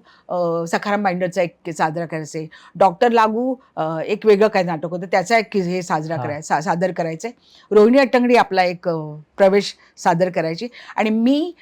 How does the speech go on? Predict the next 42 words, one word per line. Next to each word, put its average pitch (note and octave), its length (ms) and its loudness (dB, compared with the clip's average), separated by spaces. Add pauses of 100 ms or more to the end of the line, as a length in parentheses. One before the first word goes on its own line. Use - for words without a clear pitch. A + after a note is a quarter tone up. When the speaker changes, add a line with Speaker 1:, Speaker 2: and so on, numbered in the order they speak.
(160)
Speaker 1:
रोहिणी, A3+ 560 0
मोहन G#3 300 -2
गोखले G#3 260 0
आम्ही G3+ 200 2
मिळून A3 180 -2
एक A#3+ 180 -2
लोककलेचा A3 680 2
छोटा G#3 300 -2 (180)
Speaker 2:
अच्छा. G#3 180 6
Speaker 1:
गणगवळण A#3 480 6
बतावणी G3 420 2
सादर D#3 240 -2
Speaker 2:
हां, D3+ 80 -8
हां, C#3 80 0
Speaker 1:
करायचो. B2 260 -6
Speaker 2:
हां. B2+ 220 -10 (220)
Speaker 1:
त्यात, A3+ 160 4 (140)
त्यात A3 140 6
पण C4 180 4
मी B3+ 100 4
पण A#3 200 0
डान्स F#3+ 260 2
करायचे. F3 360 0
असं G3+ 180 -2
ते E4 260 -6
खूप D4 220 -14
छान, A3+ 260 2
अ, E3+ 320 -2
ज-, D#3+ 180 -12
आम्ही D#3+ 400 -6
तो F3+ 220 -6
दौरा E3+ 300 -2
केला. E3+ 240 -4
Speaker 2:
पण F#3 60 2
ह्यांची D#3+ 240 0
काही G3 140 2
वैशिष्ट्य F3 540 -2 (400)
अनुभवायला C#3 460 0
मिळाली? C3 340 -8 (600)
Speaker 1:
कशाची? C#3 320 0
Speaker 2:
लागू D3+ 180 2
वगैरेंची? C3+ 600 -4